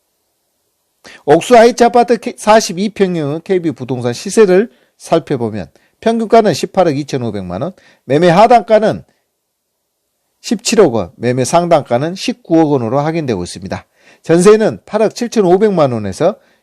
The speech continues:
십억 이천오백만 원으로 체크되고 있으니 투자에 참고하시기 바랍니다. 매각 물건 현황을 살펴보면 중앙건설이 시공하여 천구백구십팔 년 삼월에 사용승인된 아파트로 총 십일 개 동에 칠백칠십사 가구가 입주하였으며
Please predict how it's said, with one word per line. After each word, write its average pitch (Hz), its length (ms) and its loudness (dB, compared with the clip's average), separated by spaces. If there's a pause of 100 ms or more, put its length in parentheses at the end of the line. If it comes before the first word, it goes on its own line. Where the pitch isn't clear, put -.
십억 202 480 0
이천오백만 151 640 0
원으로 120 280 0
체크되고 123 420 -8
있으니 113 420 -12
투자에 151 300 -4
참고하시기 160 500 -2
바랍니다. 90 520 -10 (2000)
매각 185 300 4
물건 240 340 0
현황을 226 300 0
살펴보면 208 720 -2
중앙건설이 190 720 2
시공하여 139 640 -4 (240)
천구백구십팔 220 840 -2
년 208 120 2
삼월에 220 420 0
사용승인된 170 680 -2
아파트로 110 560 -6 (240)
총 202 260 0
십일 233 380 -2
개 214 100 6
동에 185 400 0
칠백칠십사 190 1120 -4
가구가 113 500 0
입주하였으며 101 720 -4